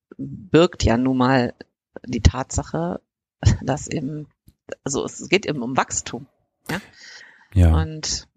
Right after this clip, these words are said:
Speaker 1: genau, und da liegt eben für mich auch diese Diskrepanz, ja, weil das B G E oder das bedingungslose Grundeinkommen, ja, ähm, gibt's ganz viele verschiedene Ansätze, wie die Finanzierungsmodelle für so ein bedingungsloses Grundeinkommen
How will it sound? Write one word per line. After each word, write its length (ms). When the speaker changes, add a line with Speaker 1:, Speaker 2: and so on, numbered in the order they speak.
Speaker 1:
genau, 280
und 100
da 120
liegt 280
eben 160
für 160
mich 280
auch 100
diese 240
Diskrepanz, 800
ja, 220
weil 100
das 160
B 200
G 100
E 360
oder 120
das 100
bedingungslose 560
Grundeinkommen, 720
ja, 360
ähm, 160
gibt's 160
ganz 360
viele 300
verschiedene 540
Ansätze, 680
wie 260
die 160
Finanzierungsmodelle 1300
für 180
so 140
ein 180
bedingungsloses 720
Grundeinkommen 800